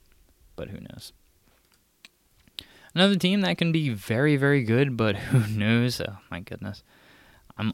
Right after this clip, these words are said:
on point with all these transitions. Um, uh, we're talking about the Philadelphia Soul. They're, uh, they're back in the L column,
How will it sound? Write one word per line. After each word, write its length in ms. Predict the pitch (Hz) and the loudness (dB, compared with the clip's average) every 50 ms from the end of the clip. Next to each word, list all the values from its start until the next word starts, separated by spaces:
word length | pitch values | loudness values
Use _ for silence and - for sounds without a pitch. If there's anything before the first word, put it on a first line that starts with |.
| _ - | _ -2
on 300 | 127 139 151 156 156 135 | 0 2 4 4 2 0
point 320 | - - 135 139 131 90 | 0 0 0 0 2 0
with 140 | 90 110 107 | 0 0 2
all 160 | 110 107 107 | 2 2 2
these 200 | 107 110 107 101 | 2 2 0 -2
transitions. 800 | - - - 104 104 98 98 101 98 - - 101 98 98 92 - - - | -2 -2 -2 -2 -2 0 0 -2 -2 -2 -4 -6 -6 -6 -8 -8 -8 -6
Um, 500 | 113 113 117 117 113 113 113 113 110 - _ _ _ _ _ _ _ _ _ _ _ _ _ - - | -4 -2 0 0 0 0 0 -2 -4 -8 _ _ _ _ _ _ _ _ _ _ _ _ _ -6 -2
uh, 240 | - 135 139 139 139 | 0 2 4 4 2
we're 100 | 143 156 | 2 0
talking 280 | 156 165 170 170 165 170 | 2 2 2 2 2 0
about 200 | 175 185 180 - | 0 -2 -2 -4
the 80 | - - | -4 -2
Philadelphia 560 | - 175 185 190 185 185 185 - - 185 170 | 2 2 4 4 6 4 4 4 2 0 0
Soul. 420 | - - 180 208 214 156 113 101 104 | 0 0 0 2 2 2 0 0 -2
They're, 320 | 120 123 127 131 135 135 135 | -2 0 2 2 4 4 4
uh, 300 | 131 127 127 123 127 127 123 _ _ _ _ _ - - - _ _ _ _ _ _ _ _ _ _ _ _ _ - - _ _ _ _ _ _ _ _ - - - - _ - | 4 4 4 4 2 0 -2 _ _ _ _ _ -20 -20 -20 _ _ _ _ _ _ _ _ _ _ _ _ _ -20 -20 _ _ _ _ _ _ _ _ -20 -20 -20 -20 _ -6
they're 180 | - 139 131 123 | 0 0 0 2
back 340 | 113 123 123 139 165 - - | 2 2 2 2 2 2 0
in 100 | 196 202 | 0 0
the 160 | 208 190 - | 0 0 0
L 220 | - 104 104 104 | 0 0 0 0
column, 580 | - - 107 98 92 92 92 95 117 139 143 | -2 -2 -2 -2 -2 -2 -2 -4 -4 -4 -6